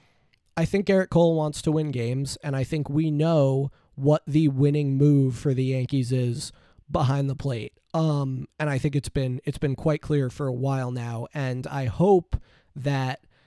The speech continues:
before the playoffs, as you said, they figure this out, because you can't start Kyle Higashioka in game one of the World Series.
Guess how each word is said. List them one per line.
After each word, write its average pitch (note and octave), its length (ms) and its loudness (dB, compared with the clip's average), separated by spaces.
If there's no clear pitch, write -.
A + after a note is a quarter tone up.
before E3 380 4
the C#3+ 100 -2
playoffs, C3+ 640 2
as C#3 260 0
you D3 160 4
said, D3 560 -2
they D3+ 160 0
figure D#3 360 0
this C#3+ 200 -2
out, C#3+ 300 0
because C#3+ 680 0
you E3 120 -2
can't F#3+ 240 2
start F3+ 260 2
Kyle D#3 240 2
Higashioka C#3 560 0
in C3 160 -4
game C3 260 -4
one B2 140 -2
of A#2 80 -6
the B2 60 -8
World B2 280 -8
Series. - 520 -12